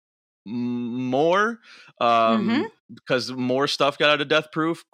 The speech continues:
Speaker 1: Tarantino li-, likes his, his long movies, but, um,
Speaker 2: Yeah, he does.
Speaker 1: yeah, I just,
Speaker 2: <laughs>
Speaker 1: I just think, I just think you need, you need,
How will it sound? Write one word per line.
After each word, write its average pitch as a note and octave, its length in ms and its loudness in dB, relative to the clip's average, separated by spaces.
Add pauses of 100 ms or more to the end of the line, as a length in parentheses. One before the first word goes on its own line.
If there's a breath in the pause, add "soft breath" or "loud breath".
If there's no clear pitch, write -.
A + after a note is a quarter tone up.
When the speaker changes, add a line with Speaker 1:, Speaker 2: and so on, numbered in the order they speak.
Speaker 1:
Tarantino C3 500 -2
li-, A#2 280 0
likes A#2 260 -2
his, A#2 300 -6
his A#2 420 -6
long A2+ 300 -4
movies, B2+ 480 -6
but, A2+ 260 -2
um, A2 220 0
Speaker 2:
Yeah, G3 160 -2
he F#3 60 -4
does. F#3 440 -2
Speaker 1:
yeah, E3 200 2
I C#3 60 4
just, D3+ 260 0
Speaker 2:
<laughs> G3 60 -2
Speaker 1:
I D3+ 100 4
just D3+ 220 -4
think, D#3+ 380 -2
I C#3+ 100 2
just D#3+ 200 -2
think F3 200 -4
you D#3+ 120 -4
need, E3 400 -4
you C#3+ 220 -8
need, C#3+ 340 -4